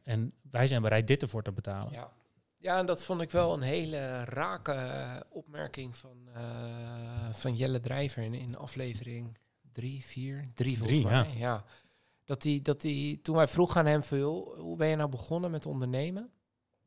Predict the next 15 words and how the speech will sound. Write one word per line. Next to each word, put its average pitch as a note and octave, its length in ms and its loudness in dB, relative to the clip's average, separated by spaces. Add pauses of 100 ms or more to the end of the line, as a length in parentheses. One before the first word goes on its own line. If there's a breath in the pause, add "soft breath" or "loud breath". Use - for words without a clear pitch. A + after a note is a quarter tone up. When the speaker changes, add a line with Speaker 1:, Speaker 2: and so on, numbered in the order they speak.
(420)
Speaker 2:
En, C#3 380 -10
eh, C#3 540 -6
dat D#3+ 160 -8
hij C#3+ 100 -12
daar C#3+ 220 -6
ergens, C#3 260 -6
eh, C3 140 -6
dat C3 140 -10
hij B2+ 100 -14
gewoon C3 280 -2
netwerkborrels C3 680 -6
afging C3 560 -8
en, B2 220 -10
ehm, A#2+ 460 -8 (640 soft breath)
na, A#2+ 220 0